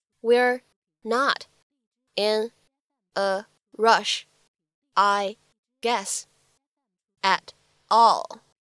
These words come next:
那么在今天这段英文台词当中呢，我们需要注意的发音技巧呢，有这样的几处。首先呢，not, in, a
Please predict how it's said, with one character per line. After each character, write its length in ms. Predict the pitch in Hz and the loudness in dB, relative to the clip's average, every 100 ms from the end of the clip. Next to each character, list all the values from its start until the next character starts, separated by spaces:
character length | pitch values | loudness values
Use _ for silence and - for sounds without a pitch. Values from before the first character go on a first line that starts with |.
| _ _ _ _ _ _ _ _ | _ _ _ _ _ _ _ _
那 140 | 294 | -2
么 100 | 285 | 0
在 180 | 285 269 | 2 0
今 80 | 277 | 0
天 120 | 311 | -4
这 120 | 311 | -2
段 160 | 277 262 | -2 0
英 80 | 262 | 0
文 80 | |
台 140 | 254 226 | -2 -4
词 60 | |
当 200 | 277 285 | -4 -4
中 220 | 294 311 311 | -2 -2 -2
呢， 80 | 277 | -4
我 80 | 190 | -4
们 120 | 180 | -6
需 160 | 175 254 | -4 -2
要 140 | 247 | -2
注 120 | 247 | -2
意 40 | 240 | -4
的 100 | 214 | -4
发 160 | 262 | -4
音 80 | 285 | -6
技 120 | 294 | -6
巧 240 | 262 220 190 | -8 -6 -4
呢， 120 | 185 | -6
有 180 | - 175 | -6 -8
这 140 | 175 | -2
样 120 | 277 254 | -2 -2
的 80 | |
几 200 | 202 - | -6 -10
处。 340 | 156 - 196 - _ _ _ _ - | -12 -10 -10 -12 _ _ _ _ -8
首 220 | - 254 | -4 -2
先 200 | 349 359 | 0 0
呢， 200 | 349 349 _ _ _ | -2 -4 _ _ _
not, 380 | 220 240 262 143 - _ _ _ _ | -4 0 0 -2 -12 _ _ _ _
in, 300 | 196 214 226 - _ _ | -4 -2 -2 -8 _ _
a 260 | - 190 185 | -6 -4 -4